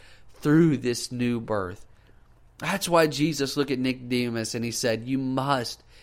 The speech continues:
be born again." It was imperative that Nicodemus understood.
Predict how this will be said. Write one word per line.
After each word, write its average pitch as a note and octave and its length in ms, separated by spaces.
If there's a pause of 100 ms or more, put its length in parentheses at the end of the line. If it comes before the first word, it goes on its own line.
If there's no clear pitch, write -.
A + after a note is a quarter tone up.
(260)
be D3+ 160
born C3 680 (300)
again." B2 560 (600)
It - 20
was C#3+ 160
imperative C#3 680
that A#2 100
Nicodemus B2 540
understood. D3+ 880